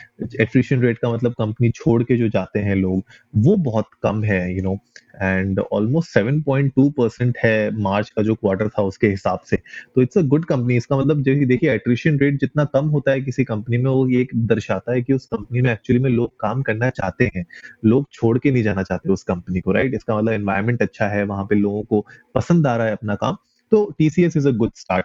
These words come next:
मेरे ख्याल से। नेक्स्ट अगर आप देखना चाहते हैं, तो Cognizant आप देख सकते हैं। Cognizant is again an I T company, right? आईटी and services provide करती हैं। दो लाख से ऊपर उनका हेडकाउंट है इंडिया में और टॉप लोकेशंस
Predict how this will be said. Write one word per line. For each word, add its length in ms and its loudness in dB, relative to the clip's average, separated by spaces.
मेरे 120 0
ख्याल 260 -6
से। 140 -4
नेक्स्ट 300 2
अगर 160 2
आप 100 -4
देखना 320 0
चाहते 300 -2
हैं, 140 2
तो 100 0
Cognizant 540 0
आप 180 -2
देख 160 -2
सकते 260 -4
हैं। 120 0
Cognizant 500 0
is 260 0
again 300 2
an 40 0
I 200 0
T 80 4
company, 360 0
right? 220 2
आईटी 400 2
and 120 -2
services 420 -2
provide 460 -2
करती 280 -2
हैं। 140 2
दो 220 6
लाख 200 -4
से 120 0
ऊपर 260 0
उनका 240 0
हेडकाउंट 480 -2
है 120 2
इंडिया 280 2
में 140 -2
और 260 -2
टॉप 200 0
लोकेशंस 440 0